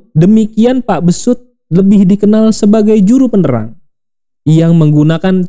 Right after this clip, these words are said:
corong radio daripada surat kabar.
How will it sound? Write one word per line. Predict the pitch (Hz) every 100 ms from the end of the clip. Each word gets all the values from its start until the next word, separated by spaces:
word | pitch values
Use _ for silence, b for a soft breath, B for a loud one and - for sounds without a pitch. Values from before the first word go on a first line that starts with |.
| -
corong | 208 208 202
radio | 196 160 147 170 220
daripada | 202 135 139 139 131 160 208 233 - _ 139 131 135
surat | 151 - 135 113
kabar. | - 123 147 117 -